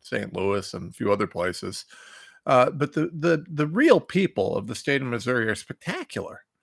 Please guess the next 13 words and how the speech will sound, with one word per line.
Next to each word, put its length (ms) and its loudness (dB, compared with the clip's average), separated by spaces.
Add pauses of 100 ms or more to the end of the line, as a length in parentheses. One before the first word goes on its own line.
(260)
I 80 0
love 260 2
the 120 -4
state 280 -2
of 80 -8
Missouri. 460 -12 (680)
It's 240 4
full, 240 4
it's 240 -2
full 220 4
of 40 2
my 160 2
people. 500 0